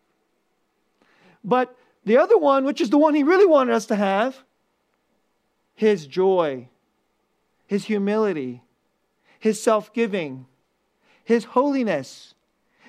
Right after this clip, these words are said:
his love with joy, <laughs> his joy that's steadfast. It's his great self-control,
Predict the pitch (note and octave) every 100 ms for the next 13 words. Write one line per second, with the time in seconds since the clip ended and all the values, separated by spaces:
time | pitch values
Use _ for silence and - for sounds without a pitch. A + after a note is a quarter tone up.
0 | _ C4 B3 G#3 G#3+ C4+ D4 D4 G#3 E3+
1 | E4 E4+ _ G#3+ G3+ E3 C3 B2+ _ -
2 | G#3+ - _ _ _ _ _ _ A#3+ -
3 | C#4+ A3 F3+ B3 D4 D4 D4 C4 _ A#3
4 | A#3 - C#4 D#4 - G#3 D3 A2+ - -
5 | _ _ _ _ _ _ _ _ _ _
6 | _ - B3 C#4 C#4 G3+ _ - G3+ C4+
7 | C#4 - D4+ D4+ D#4+ - D#4 D#4+ A#3+ G3
8 | A3+